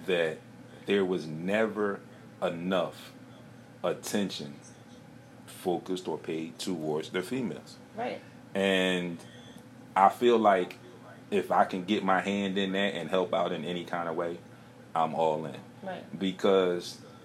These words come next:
Speaker 1: so many times, and we talked about this when Miss Gisette and Joe were here, so many times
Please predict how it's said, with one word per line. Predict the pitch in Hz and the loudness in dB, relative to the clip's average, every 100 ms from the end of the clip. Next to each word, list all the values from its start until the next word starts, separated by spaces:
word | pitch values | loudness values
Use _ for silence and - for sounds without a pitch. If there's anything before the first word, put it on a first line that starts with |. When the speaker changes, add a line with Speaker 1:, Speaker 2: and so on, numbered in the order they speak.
| - - - - | -20 -20 -20 -16
Speaker 1:
so | - - 120 120 | -8 0 4 6
many | 127 120 117 | 6 4 2
times, | 110 107 98 87 | 2 4 4 2
and | 85 | -2
we | 92 | -2
talked | 101 101 95 | 4 4 4
about | 90 87 | 4 4
this | 90 87 | 2 -2
when | 87 | -2
Miss | 90 | -4
Gisette | 90 80 87 82 | -4 -4 -2 -2
and | - | -4
Joe | 78 90 | 0 0
were | 78 | 0
here, | 78 113 92 - - - - - - | 0 0 0 -4 -12 -20 -20 -20 -16
so | - - 120 127 | -4 4 6 6
many | 127 117 | 2 0
times | 101 110 104 90 78 78 - | 0 2 4 2 0 -8 -16